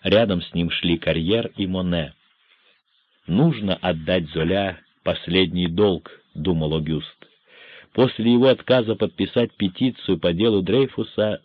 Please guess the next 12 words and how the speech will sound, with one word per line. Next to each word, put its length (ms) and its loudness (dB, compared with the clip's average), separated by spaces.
Золя 400 -2
с 120 -16
ним 220 0
не 100 0
разговаривал, 880 -2
но 180 2
в 60 -10
свое 400 4
время 320 2
писатель 720 -4
защищал 880 -4
его. 380 -10